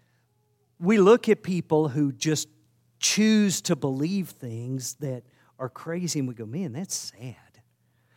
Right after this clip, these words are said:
I mean, that's sad that someone would really believe that. You've probably seen videos or news stories about people who will go to some foreign country and go to some psychic doctor when they've got some terrible disease.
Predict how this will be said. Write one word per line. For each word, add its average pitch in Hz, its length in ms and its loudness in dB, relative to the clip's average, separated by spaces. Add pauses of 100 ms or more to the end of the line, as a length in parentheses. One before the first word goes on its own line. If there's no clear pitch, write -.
(160)
I 196 40 0
mean, 180 100 4
that's 208 240 0
sad 147 500 -2
that 131 140 -4
someone 143 560 -2
would 123 140 -10
really 147 580 0
believe 131 480 -6
that. 104 240 -12 (220)
You've 170 180 0
probably 202 380 4
seen 175 340 0
videos 151 720 2
or 143 100 2
news 165 320 2
stories 139 500 0
about 135 300 -2
people 151 460 -2 (240)
who 202 100 6
will 151 160 2
go 160 220 6
to 175 80 4
some 160 240 0
foreign 165 360 2
country 165 380 -2
and 143 80 -4
go 160 140 2
to 156 80 0
some 151 200 0
psychic 143 600 -2
doctor 143 400 0
when 139 160 -4
they've 135 120 -2
got 151 220 -4
some 143 220 -4
terrible 147 400 -2
disease. 135 580 -8